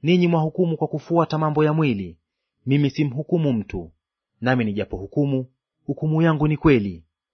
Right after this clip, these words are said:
kwa kuwa mimi si peke yangu, bali ni mimi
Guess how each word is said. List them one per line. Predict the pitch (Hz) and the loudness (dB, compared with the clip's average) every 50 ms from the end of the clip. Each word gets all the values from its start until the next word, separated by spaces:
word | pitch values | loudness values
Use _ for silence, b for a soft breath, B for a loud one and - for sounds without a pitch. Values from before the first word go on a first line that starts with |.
| _ _ _ _ _ _ _ _ _ _ | _ _ _ _ _ _ _ _ _ _
kwa | - 123 110 | -4 -4 -4
kuwa | - - 160 156 156 | -2 0 0 2 2
mimi | 160 180 180 175 170 | 2 2 0 0 -2
si | - - 175 | -4 -6 -2
peke | - 170 - 180 180 | -2 -2 2 2 2
yangu, | 170 156 123 107 98 95 85 85 - _ _ _ _ _ _ _ _ _ _ | 4 2 2 0 -4 -6 -8 -10 -16 _ _ _ _ _ _ _ _ _ _
bali | 120 117 117 113 113 | 0 0 0 2 0
ni | 113 113 | 0 0
mimi | 123 147 156 147 147 139 131 127 | 0 0 0 0 0 -2 -4 -6